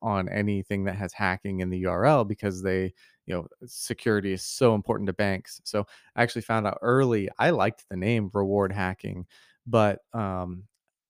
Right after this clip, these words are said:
had we moved forward with that, we never could have monetized the business. So we had to change it. So I liked Reward Boost, not as much as reward hacking, but, um,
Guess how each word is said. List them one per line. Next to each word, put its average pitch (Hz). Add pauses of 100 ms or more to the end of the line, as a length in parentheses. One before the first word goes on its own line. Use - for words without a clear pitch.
(120)
had 117
we 110
moved 104
forward 117
with 104
that, 101
we 110
never 104
could 98
have 92
monetized 92
the 98
business. -
So 107
we 101
had 104
to -
change 107
it. 127 (300)
So 175
I 190
liked 139
Reward 120
Boost, 120
not 131
as 117
much 110
as 110
reward 107
hacking, 101
but, 101 (360)
um, 101